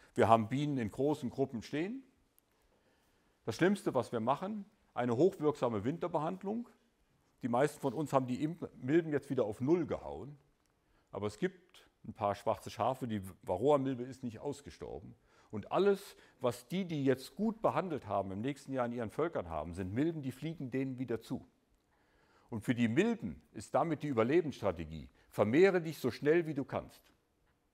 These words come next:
Wenn ich meine Völker im Winter nicht behandle und habe jetzt ein paar hundert Milben drin, dann stört's mich nicht, wenn mir fünfzig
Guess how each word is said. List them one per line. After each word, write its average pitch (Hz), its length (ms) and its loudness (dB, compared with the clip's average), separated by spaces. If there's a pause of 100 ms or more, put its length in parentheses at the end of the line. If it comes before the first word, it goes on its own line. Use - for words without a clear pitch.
(2250)
Wenn 123 120 -4
ich 170 140 -6
meine 151 200 4
Völker 147 300 6
im 120 100 2
Winter 139 220 0
nicht 196 260 -6
behandle 80 440 -6 (420)
und 101 140 -10
habe 160 180 2
jetzt 147 140 -4
ein 139 80 -6
paar 131 140 2
hundert 151 280 4
Milben 135 320 0
drin, - 300 -2 (440)
dann 139 140 0
stört's 165 400 2
mich 82 160 -8
nicht, - 340 -12 (280)
wenn 104 140 -4
mir 101 120 -2
fünfzig 117 600 -6